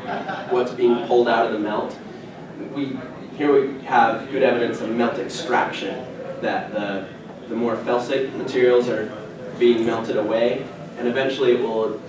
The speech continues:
turn into something like this. This is over ninety percent amphibole, the blues and browns. Um, and the odd thing is we do see a little bit, the small little light colored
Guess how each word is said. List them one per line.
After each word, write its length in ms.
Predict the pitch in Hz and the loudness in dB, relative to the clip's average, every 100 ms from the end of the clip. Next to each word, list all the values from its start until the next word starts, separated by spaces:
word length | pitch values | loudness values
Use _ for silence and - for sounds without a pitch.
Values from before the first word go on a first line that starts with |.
| - | -8
turn 320 | 131 120 120 | 0 2 2
into 240 | 110 110 | 0 -4
something 320 | - - 107 101 | -6 -6 -4 -6
like 140 | 98 | -4
this. 240 | 117 - - - - - - | -4 -6 -8 -14 -14 -14 -2
This 160 | 151 - | 0 0
is 140 | 139 | -2
over 360 | - 151 147 - | 4 6 6 4
ninety 360 | - 135 135 | 4 2 0
percent 520 | 131 113 - 120 - - - | -2 -4 0 -2 -2 -6 -4
amphibole, 600 | 120 117 120 127 135 - | -2 -2 0 2 2 0
the 400 | 120 110 104 107 - - - - 120 | 0 0 0 -4 -10 -14 -14 -14 -4
blues 340 | 123 123 120 | 6 6 6
and 160 | 117 113 | 2 2
browns. 580 | 113 104 107 113 120 - - - - - - 120 - - - | 0 0 0 -2 -4 -8 -12 -12 -14 -14 -14 -14 -14 -14 -4
Um, 460 | 123 117 113 - - - - | 0 2 0 -6 -12 -16 -4
and 200 | 139 139 139 143 - - - - | -2 4 2 2 -6 -14 -14 -6
the 80 | - | 0
odd 360 | 120 131 - - | 6 6 6 4
thing 180 | 127 | 2
is 180 | 113 113 | 2 2
we 80 | 120 | -2
do 240 | 120 165 | 2 4
see 220 | - - - | 4 2 0
a 180 | - | 2
little 460 | 123 123 - 190 165 | 0 0 2 2 2
bit, 360 | - - - - - - - - | 2 0 -2 -8 -12 -14 -12 -4
the 140 | 123 | -2
small 480 | - 135 131 135 131 | -2 2 4 6 4
little 200 | 127 117 | 4 2
light 340 | 117 123 - | 4 4 2
colored 340 | - 110 107 | -2 -2 -2